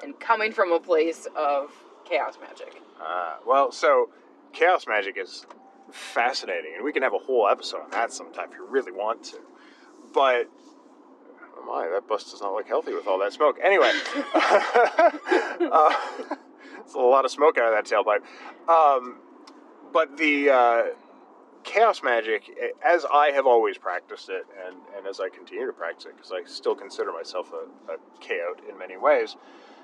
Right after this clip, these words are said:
Speaker 2: is about finding what works for you. And in that process of finding what works for you,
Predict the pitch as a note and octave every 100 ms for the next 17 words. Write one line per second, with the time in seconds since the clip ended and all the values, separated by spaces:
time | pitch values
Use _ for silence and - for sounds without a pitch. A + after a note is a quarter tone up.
0 | - - D3+ D3 D3 C3+ - D3+ - A2+
1 | A2 A2 - - - _ - - - -
2 | D#3+ D#3 D3 A2 A2+ G#2+ - F#2 D2+ C2+
3 | - - - - - - - - - -
4 | B2+ B2 A#2+ D3+ E3+ F3 C#3+ - B2+ A#2+
5 | F3+ G3 A#2 - - A2 A#2 B2 A2+ G#2+
6 | B2 - D#3+ E3+ F#3+